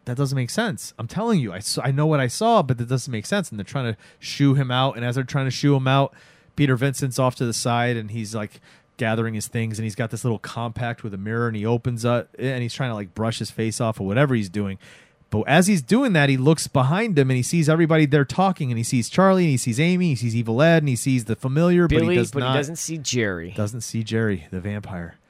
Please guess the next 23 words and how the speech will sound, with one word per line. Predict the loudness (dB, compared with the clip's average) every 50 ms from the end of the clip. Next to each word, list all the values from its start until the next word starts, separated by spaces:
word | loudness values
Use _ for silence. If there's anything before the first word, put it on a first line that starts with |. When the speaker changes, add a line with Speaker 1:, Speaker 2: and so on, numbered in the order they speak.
| _ _ _ _ -4
Speaker 1:
And | -2 0 0 0 2 2 2 2 2 2 2 2 0 0 0 -2 -2 -4 -6 -6 -8 -8 -8
now | -4 -2 2 2 2 2
it | 0 -2
sinks | -6 -6 -8 -8 -8 -6 -4
in. | -4 -4
He's | -4 -4 -6
like, | -8 -12 _ _ _ _ _
"Holy | -20 -14 -10 -8 -6 -6 -6
fuck, | -8 -8 -10 -10 -10 -10
is | -10
this | -10 -10 -10
for | -8 -6
real?" | -2 -2 -2 -2
And | -4 -4 -6
he | -2
looks | -2 -2 -2 -2 -2
again, | -6 -2 0 2 2 2 2 2 0 -2 -4 -8 _ _ _ _ -6
and | -6 -6
sure | -4 -4 -4 -4
enough, | -4 -4 -4 -6
he's | -6 -8
not | -8 -10 -8 -8
there. | -6 -6 -6 -6